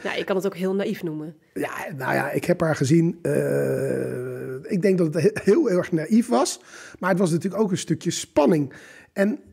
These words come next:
Speaker 2: eh, ja, het gebeurt vaker, Carrie,
Speaker 1: Ja,
Speaker 2: dat
Speaker 1: nou, die vriendschap inderdaad, je, je zegt het al, die, die groeit uit tot liefde. En ondanks dus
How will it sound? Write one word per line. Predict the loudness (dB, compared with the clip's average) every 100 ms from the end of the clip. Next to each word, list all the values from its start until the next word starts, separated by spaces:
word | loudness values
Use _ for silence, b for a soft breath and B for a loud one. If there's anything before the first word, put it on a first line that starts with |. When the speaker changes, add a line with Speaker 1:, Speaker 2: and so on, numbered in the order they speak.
| _ -8
Speaker 2:
eh, | -4 -4 -6 -6
ja, | -6 -6 _ _ _ _
het | -4 0
gebeurt | 2 2 2
vaker, | 2 2 2 0
Carrie, | 2 2 0 -6 -4
Speaker 1:
Ja, | 0 2
Speaker 2:
dat | 2
Speaker 1:
nou, | 2
die | 0
vriendschap | 2 2 2 -2
inderdaad, | 0 2 0 0
je, | 0
je | 2
zegt | 2 -2
het | 0
al, | 0 2
die, | 0
die | 0 0
groeit | 2 0 2
uit | 2 2
tot | 0 2
liefde. | 2 2 0
En | 0 2 2 2 2
ondanks | 0 2 0 0
dus | -6